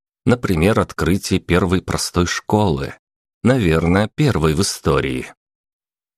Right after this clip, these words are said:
Наш герой стоял возле двухэтажного землебитного здания длиной метров двадцать и толкал речь перед большим количеством людей,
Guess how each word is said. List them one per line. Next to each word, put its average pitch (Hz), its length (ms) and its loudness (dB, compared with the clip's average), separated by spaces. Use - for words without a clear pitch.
Наш 123 240 2
герой 82 440 0
стоял 90 500 0
возле 90 360 0
двухэтажного 107 800 2
землебитного 80 800 0
здания 123 600 2
длиной 98 580 2
метров 104 500 0
двадцать - 680 -2
и 101 180 2
толкал 92 540 2
речь 90 340 0
перед 80 260 0
большим 76 440 0
количеством 107 720 0
людей, 87 400 2